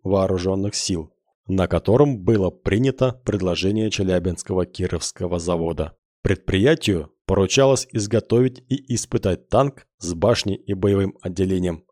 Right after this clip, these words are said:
объекта двести семьдесят два на шасси танка Т десять. Такая машина получила заводское обозначение «Объект семьсот тридцать четыре».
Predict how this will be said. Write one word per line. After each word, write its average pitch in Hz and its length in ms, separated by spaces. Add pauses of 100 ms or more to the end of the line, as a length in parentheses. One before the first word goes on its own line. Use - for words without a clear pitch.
объекта 95 480
двести 85 340
семьдесят 85 500
два 92 440
на 87 180
шасси 104 440
танка 95 420
Т 90 160
десять. - 500 (340)
Такая 98 400
машина 92 600 (180)
получила 90 500
заводское 117 600
обозначение 107 1000 (100)
«Объект 90 540
семьсот 92 500
тридцать - 340
четыре». - 480